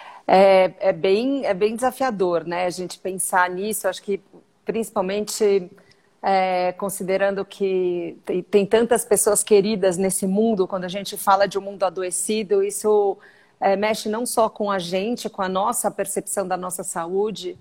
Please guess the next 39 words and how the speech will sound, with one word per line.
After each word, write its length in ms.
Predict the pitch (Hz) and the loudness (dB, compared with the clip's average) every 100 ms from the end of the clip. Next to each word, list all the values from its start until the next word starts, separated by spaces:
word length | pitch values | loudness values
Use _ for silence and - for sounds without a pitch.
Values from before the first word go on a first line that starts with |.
| _ _ _ | _ _ _
pessoal, 580 | - 202 - 196 190 208 | 0 2 2 2 4 4
mas 160 | 196 185 | 0 -6
também 240 | 202 190 | -6 -8
das 160 | 196 - | -10 -8
famílias 380 | 180 190 196 - | -8 -6 -8 -6
que, 120 | - | -8
das 260 | 180 180 | 0 0
pessoas 300 | 180 180 190 | 0 -4 -4
que 100 | - | -4
a 40 | 185 | -4
gente 240 | 185 - | -2 4
ama, 340 | 180 202 196 180 | 4 4 0 -2
né, 140 | 180 | -2
da 100 | 175 | -2
nossa 240 | 175 - | -6 -8
família, 480 | 185 165 185 202 175 | -10 -10 -2 0 0
de 80 | 170 | -4
amigos, 680 | 160 185 202 175 170 165 - | -4 -2 -4 -2 -2 -2 -6
enfim, 280 | 175 185 170 | -8 -8 -6
pessoas 300 | 180 175 - | -6 -6 -6
com 120 | 185 | -6
quem 120 | 190 | -4
a 40 | 170 | -4
gente 220 | 175 - | -4 -4
trabalha. 640 | - 156 170 185 185 175 - - - - - | -2 4 6 8 6 2 -6 -20 -20 -16 2
E 340 | 226 262 277 - | 6 6 4 4
eu 160 | 226 226 | 6 6
acho 160 | 226 | 2
que 60 | 247 | -4
o 60 | |
ser 220 | - 226 226 | -2 0 0
humano 420 | 214 214 240 247 | -4 -4 -2 -4
também 720 | 240 208 202 226 240 214 202 | -6 -6 -6 -6 -6 -8 -8
é, 160 | - 202 - | -8 -8 -8
é 200 | 190 190 | -12 -8
dotado 520 | 180 196 214 208 214 | -8 -8 -4 -4 -4
de 100 | 208 | -8
uma 140 | 208 196 | -10 -10
capacidade 760 | 202 202 208 196 190 190 190 | -8 -8 -8 -2 -2 -2 -6